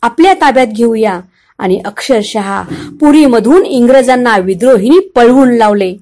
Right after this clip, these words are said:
मुकुंद देवांना सोडवून त्यांना परत राजा होण्यासाठी विनवले, पण राजाने आश्वासन देऊनही ते पाळले नाही. खरे तर मंदिरातील पुजाऱ्यांनीही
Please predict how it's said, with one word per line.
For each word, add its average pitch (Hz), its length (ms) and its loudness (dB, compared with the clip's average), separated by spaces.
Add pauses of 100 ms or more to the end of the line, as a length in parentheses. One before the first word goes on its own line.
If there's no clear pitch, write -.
(520)
मुकुंद 247 380 0
देवांना 233 540 0
सोडवून 226 400 0
त्यांना 254 300 -2
परत 330 380 0
राजा 262 300 2
होण्यासाठी 233 560 -4
विनवले, 196 400 -4 (600)
पण 277 180 2
राजाने 226 500 2
आश्वासन 226 680 0
देऊनही 247 580 2
ते 320 100 -2
पाळले 226 360 0
नाही. 285 360 0 (540)
खरे 254 320 2
तर 294 180 2 (320)
मंदिरातील 330 680 2
पुजाऱ्यांनीही 269 960 2